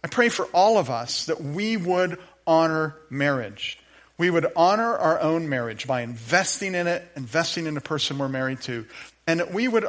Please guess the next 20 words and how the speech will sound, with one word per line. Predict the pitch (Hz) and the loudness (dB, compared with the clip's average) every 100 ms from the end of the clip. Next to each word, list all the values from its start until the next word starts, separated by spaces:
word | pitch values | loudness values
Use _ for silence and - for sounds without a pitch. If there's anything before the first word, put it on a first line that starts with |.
| - | -2
honor | 196 233 196 139 139 - - - | -2 0 0 -2 -2 -6 -16 -6
the | 175 | -4
marriages | 180 226 254 240 254 226 | 0 0 0 0 -2 -2
of | 175 | -2
others | 170 190 160 113 107 - - _ _ _ _ _ | -2 -2 -2 -6 -6 -6 -8 _ _ _ _ _
by | 139 | -6
respecting | 131 - - - 175 170 - 143 120 | -2 0 0 2 0 0 -2 -4 -4
them | 110 104 101 - _ _ - - - | -8 -10 -14 -20 _ _ -20 -20 -10
and | 143 | -8
a | |
promise | 120 - 151 143 123 - | -6 -2 0 0 -2 -4
they | 127 | -6
made | 127 120 123 123 _ _ _ _ _ | -8 -10 -12 -18 _ _ _ _ _
and | 120 | -10
standing | - 147 127 123 | -8 -6 -8 -10
clear | - 170 139 | -8 -6 -6
of | 117 | -6
interference | 131 120 139 135 - | -10 -10 -8 -8 -10
with | - - | -14 -14
that. | 131 | -16